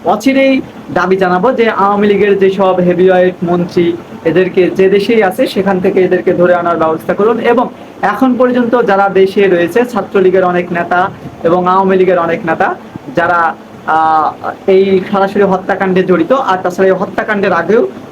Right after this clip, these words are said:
বিভিন্ন রকম চাঁদাবাজি, টেন্ডারবাজি, দুর্নীতির সাথে জড়িত, তাদেরকে গ্রেপ্তার করে, যারা দেশে আছে তাদেরকে অনতিবিলম্বে গ্রেপ্তার করে এদেশের মানুষের আস্থার প্রতিদান দেবেন বলে আমরা বিশ্বাস করি।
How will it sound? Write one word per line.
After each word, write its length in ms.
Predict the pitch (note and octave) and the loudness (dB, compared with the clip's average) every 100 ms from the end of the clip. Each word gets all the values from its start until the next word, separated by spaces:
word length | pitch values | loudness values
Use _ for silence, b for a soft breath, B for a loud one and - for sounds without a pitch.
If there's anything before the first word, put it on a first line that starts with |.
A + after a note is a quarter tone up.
| C#3+ | -2
বিভিন্ন 440 | F#3+ A3+ B3+ B3 | 0 2 4 4
রকম 360 | A#3+ A3+ A3+ A3 - - - | 4 2 0 0 -4 -10 -4
চাঁদাবাজি, 560 | A3 A3 G#3+ G#3 G#3+ G3+ | -2 0 0 0 0 0
টেন্ডারবাজি, 640 | A3+ A3 G#3+ G3+ G3+ G3 G3 | 0 0 0 2 2 2 2
দুর্নীতির 480 | G#3+ A3+ A3 A3+ | 2 2 2 0
সাথে 280 | F#3+ G3+ F#3+ | -2 2 2
জড়িত, 380 | F#3+ F3+ F3+ E3+ - - B B - | 2 2 2 0 0 -10 B B -4
তাদেরকে 540 | F#3+ G3+ G3+ G#3+ G3 C#3+ | -2 0 0 0 0 0
গ্রেপ্তার 400 | G3 A#3 A3+ G3+ | 0 0 -2 -2
করে, 320 | F#3+ F#3 B3+ - - - - | 0 0 0 -4 -14 -12 -4
যারা 220 | F#3+ A3+ | 0 0
দেশে 300 | G3+ G3 F#3+ | 2 0 0
আছে 220 | F3+ F3+ | 0 0
তাদেরকে 400 | C#4 G#3+ G#3+ G#3+ D#3 C#3+ - | 0 0 0 0 0 0 0
অনতিবিলম্বে 880 | A3+ C#4 C4+ A3 G#3 G3 F#3 C4 F#3+ | 2 2 2 2 2 2 2 0 0
গ্রেপ্তার 440 | G3 A#3 A#3 G#3+ F#3+ | 0 0 0 -2 0
করে 220 | F#3+ B3 | 2 2
এদেশের 580 | C4+ A3+ G3+ G3 G#3+ G3 - - - | 2 2 0 0 0 -2 -4 -8 -2
মানুষের 340 | F3 G3 G#3+ | 0 0 0
আস্থার 460 | F#3 F3+ - G#3 G3 G3+ | 0 -2 -4 -4 -4 -2
প্রতিদান 380 | F#3+ F#3 F3+ | -2 0 0
দেবেন 260 | E3 D#3 D#3+ | 0 0 0
বলে 160 | D#3+ F#3+ | 0 2
আমরা 200 | F#3+ F3+ | 0 -2
বিশ্বাস 320 | C#3+ - C#3+ - | -4 -6 -6 -2
করি। 160 | C3+ | -2